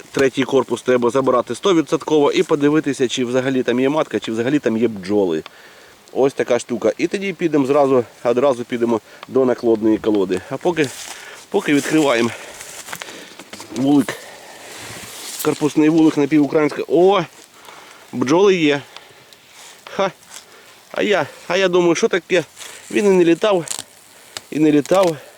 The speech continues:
У мене нормально, я не бачив, що він літав. Думаю, може тут і матки не вивелось, і бджіл немає, і бджоли є. Я, я трошки збентежений, і бджоли є, і мед є.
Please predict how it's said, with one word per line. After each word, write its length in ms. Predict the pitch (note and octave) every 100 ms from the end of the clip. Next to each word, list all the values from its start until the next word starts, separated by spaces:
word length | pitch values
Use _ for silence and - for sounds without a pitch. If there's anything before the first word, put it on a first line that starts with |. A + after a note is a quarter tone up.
| - - - _ - - - _ - _ -
У 80 |
мене 360 | C3+ C#3+ C#3+ C3 - - - - - - - _ _ _ _ _ - - _ - -
нормально, 580 | B2+ C#3+ D3+ C#3 B2+ B2
я 120 | B2
не 100 | B2
бачив, 380 | A#2+ A2+ - A2+ - - - -
що 140 | B2+
він 100 | B2
літав. 360 | B2+ B2 B2 A2 - - - - _ -
Думаю, 300 | C3 C#3 C#3+
може 260 | D#3 D#3+ C#3+
тут 160 | D3 C3+
і 40 |
матки 340 | E3 F#3+ -
не 100 | D3
вивелось, 420 | C#3 C#3 C3 A#2+ - - - - -
і 120 | - B2
бджіл 300 | B2+ F#3 F3+
немає, 260 | D#3+ B2
і 40 | B2
бджоли 420 | A#2+ G#3 A3+ C#3
є. 300 | A2 G2+ F#2 - - G2 F2
Я, 340 | A2+ F3+ F3 - - - - - - - - - - - - G#2
я 160 | G#2+ D3+
трошки 360 | D#3 D#3+ - D#3
збентежений, 720 | D#3 F3 - E3+ D3 C#3+ B2
і 100 | B2+
бджоли 420 | B2 E3+ G3 D#3
є, 160 | C3+ -
і 120 | C3
мед 360 | A#2+ D3 E3+ D3+
є. 200 | C#3